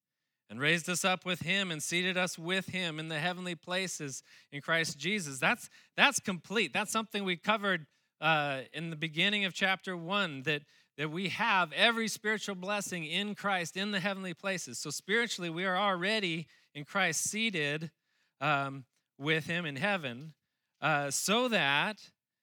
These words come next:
uh, looking forward, that the, in the coming ages, God might show the immeasurable riches of his grace and kindness towards us in Christ Jesus.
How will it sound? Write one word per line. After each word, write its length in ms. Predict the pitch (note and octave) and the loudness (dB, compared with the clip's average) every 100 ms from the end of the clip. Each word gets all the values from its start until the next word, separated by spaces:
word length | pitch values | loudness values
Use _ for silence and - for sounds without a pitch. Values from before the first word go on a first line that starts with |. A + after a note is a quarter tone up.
| _ | _
uh, 340 | C#3 E3 D3+ C#3 - | 2 2 4 0 0
looking 280 | D#3+ F#3 D#3+ | -2 0 -6
forward, 720 | - A3+ B3+ G3 D3+ F3 F#3+ | 0 4 6 4 2 2 2
that 140 | F3+ E3+ | -2 -2
the, 80 | - - | -10 -8
in 100 | E3+ | -4
the 80 | F3+ | -2
coming 340 | E3 G#3+ A#3+ A3+ | 0 0 0 0
ages, 560 | D#3 D3+ D3+ F3+ - - _ _ | 0 0 0 -4 -4 -8 _ _
God 260 | E3 F3+ A3 | 4 6 6
might 260 | G#3 F#3+ | 4 2
show 400 | D3 - G#3+ A3+ | 0 0 0 0
the 160 | A3 F#3+ | 0 -2
immeasurable 800 | E3 D#3 F3+ B3 B3 B3+ A#3+ A3 | -4 0 2 2 2 -2 0 0
riches 480 | F#3+ A3 - A3 F3 | 0 0 -2 -4 -4
of 160 | D#3+ | -6
his 220 | C3+ C#3+ | -6 -8
grace 540 | C3+ B2+ F3+ A3 A3+ - | -8 -2 2 2 0 -4
and 160 | D3 | -8
kindness 500 | C3 F3+ F#3+ F#3+ F3+ | -8 -6 -4 -6 -10
towards 360 | - F#3 E3+ C#3+ | -10 -10 -10 -8
us 240 | D3+ C#3 | -8 -8
in 120 | C#3 B2+ | -10 -14
Christ 360 | B2+ A#2 A2 _ | -10 -10 -12 _
Jesus. 500 | A2+ G2 F#2+ F2+ | -14 -14 -20 _